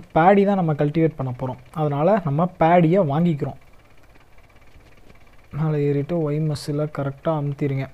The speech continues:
அமுத்திட்டு பேடியோட சாக்கு, அதாவது விதைகள் நமக்கு வந்துரும். அந்த விதையை எடுத்துன்னு போயிட்டு பின்னாடி அந்த டிராக்டருக்கு அந்த உழுகுற மிஷின் இருக்குல்ல, அதுல வந்துட்டு என்ன பண்றீங்கன்னா, அங்க போயிட்டு alt button நல்லா பார்த்துக்கோங்க. Alt button, alt button அமுக்குனீங்கன்னா அதுல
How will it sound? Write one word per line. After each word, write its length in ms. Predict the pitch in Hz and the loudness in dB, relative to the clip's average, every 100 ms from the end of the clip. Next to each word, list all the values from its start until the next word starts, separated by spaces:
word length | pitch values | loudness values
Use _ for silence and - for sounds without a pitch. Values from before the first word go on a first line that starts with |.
| - - | -12 -4
அமுத்திட்டு 380 | 170 165 160 196 233 - - - - | -2 -2 -2 -2 -4 -8 -20 -20 -4
பேடியோட 600 | 156 156 156 151 143 135 127 | 0 2 2 2 0 -2 -4
சாக்கு, 360 | - 151 160 - - | -4 -4 -4 -10 -6
அதாவது 200 | 139 139 135 | -2 0 2
விதைகள் 360 | 147 165 170 147 | 4 4 2 0
நமக்கு 240 | 135 143 | -4 -6
வந்துரும். 300 | 131 135 - - - - - - 139 | -6 -6 -10 -20 -20 -20 -20 -12 -6
அந்த 160 | 147 175 160 | 0 2 2
விதையை 240 | 156 190 | 4 2
எடுத்துன்னு 300 | 160 - 160 147 | 2 0 -2 0
போயிட்டு 220 | 139 151 170 | -2 -2 -2
பின்னாடி 280 | 151 160 156 | -2 0 0
அந்த 120 | 139 139 | -2 -2
டிராக்டருக்கு 500 | 147 160 151 139 160 156 | -2 -2 -4 -6 -4 -2
அந்த 100 | 143 143 | -2 0
உழுகுற 260 | 160 151 139 | 0 0 -4
மிஷின் 240 | - 143 139 | -6 -8 -6
இருக்குல்ல, 220 | 147 135 - - 135 | -4 -4 -6 -12 -6
அதுல 220 | 135 139 139 | -4 -2 -4
வந்துட்டு 240 | 143 156 | -4 -4
என்ன 100 | 147 147 | -4 -6
பண்றீங்கன்னா, 460 | 131 127 127 143 190 - - - - - 143 | -6 -6 -6 -4 -6 -8 -20 -20 -20 -12 -6
அங்க 140 | 151 | -4
போயிட்டு 200 | 147 160 147 | -2 -2 0
alt 200 | 180 170 147 | 2 0 -2
button 220 | 135 123 - - - - 139 | -4 -10 -16 -20 -20 -8 -2
நல்லா 180 | 156 156 | 0 0
பார்த்துக்கோங்க. 560 | 139 139 147 147 151 233 - 151 | -2 -6 -6 -4 0 0 0 0
Alt 200 | 170 160 143 | 0 -2 -4
button, 260 | 139 139 - 143 | -6 -10 -10 -4
alt 180 | 170 165 | -2 0
button 200 | 151 147 | -2 -2
அமுக்குனீங்கன்னா 460 | 143 139 143 139 196 214 | -4 -6 -4 -4 -2 -2
அதுல 180 | 151 | -2